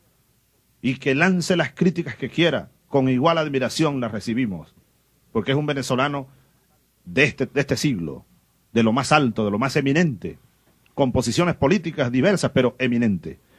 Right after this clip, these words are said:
Uslar dijo hace poco que en Venezuela se evaporaron quince planes Marshall. Tú sabes, Ricardo, aquel plan con el cual reconstruyeron Europa después de la Segunda Guerra Mundial. Aquí en Venezuela se evaporaron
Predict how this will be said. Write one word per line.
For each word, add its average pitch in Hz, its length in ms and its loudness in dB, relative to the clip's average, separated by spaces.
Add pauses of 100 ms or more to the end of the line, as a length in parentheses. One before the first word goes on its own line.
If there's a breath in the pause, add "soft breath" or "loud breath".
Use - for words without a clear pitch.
(160 soft breath)
Uslar 175 420 6
dijo 165 220 0
hace 160 160 0
poco - 380 -4 (800)
que 143 120 2
en 123 80 0
Venezuela 127 560 -2 (300 soft breath)
se - 320 0
evaporaron 143 880 0 (140)
quince 220 520 2
planes 156 500 0
Marshall. 107 720 -2
Tú 147 120 -4
sabes, 135 320 2
Ricardo, 117 480 0 (300 soft breath)
aquel 135 280 -2
plan 151 300 0
con 131 160 -4
el 110 120 -6
cual 143 180 2
reconstruyeron 131 640 0
Europa 127 400 2
después 123 240 0
de 131 40 0
la 120 100 0
Segunda 117 340 0
Guerra 120 200 2
Mundial. 104 500 0 (440 soft breath)
Aquí 143 280 4
en 196 100 4
Venezuela 170 400 4
se 165 120 2
evaporaron 156 600 2